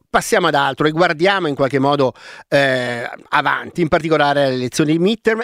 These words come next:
e in particolare al Texas. Texas che sta diventando in qualche modo il, eh, centro sia della possibile crisi repubblicana, ma anche delle speranze,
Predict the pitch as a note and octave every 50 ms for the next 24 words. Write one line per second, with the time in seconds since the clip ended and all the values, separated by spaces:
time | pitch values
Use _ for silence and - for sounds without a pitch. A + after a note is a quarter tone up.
0 | - _ - A3+ A3 F#3+ D#3+ - D#3 D3 C#3+ F3 G#3 G3+ E3+ C#3+ C3+ C3+ C3 B2+
1 | B2+ B2 A#2 _ - C3+ A#2 A2 - - - - B2+ A2+ - - - G#3 G#3+ -
2 | D#3+ - E3 B2+ - C#3+ A#2 - - - - - - - - - - E3 D#3 -
3 | F#3 F#3 F3+ E3+ E3+ D#3 - F#3 F#3+ G#3 G3+ E3+ D#3 C#3 - D3 C#3+ C3+ - D3
4 | C#3 D3 D#3+ E3+ E3 D#3 D#3 C#3+ B2+ - - - - - - E3 D#3 D#3+ D3+ D3+
5 | D3 C#3+ D3+ - - D3+ C#3+ C#3 B2+ - - - - - G3 D3+ B2+ A#2+ G#2+ -
6 | - A#2+ A#2 A2 A#2+ - - - - - A#3+ C4 C4+ B3+ G3+ D#3+ D3 C#3 B2+ -
7 | - D3 B2+ - - - F#3+ F3+ D#3+ C3+ B2+ A#2+ A2+ - - C#3+ D3 D#3+ D3+ C3+
8 | A#2+ A#2 A#2+ A#2 A#2 G#2 - C#3 D3+ F#3 G#3+ - G3 G#3 G#3+ A3+ A#3 A#3 - F#3
9 | E3+ G3+ G3 E3+ D#3 D3+ D3 D3 C3+ E3 E3 D3 C3+ B2 B2 B2 A#2 - - -
10 | - F#3+ D#3 B2+ A2 G2+ G2 F#2+ - - - A#2+ A2+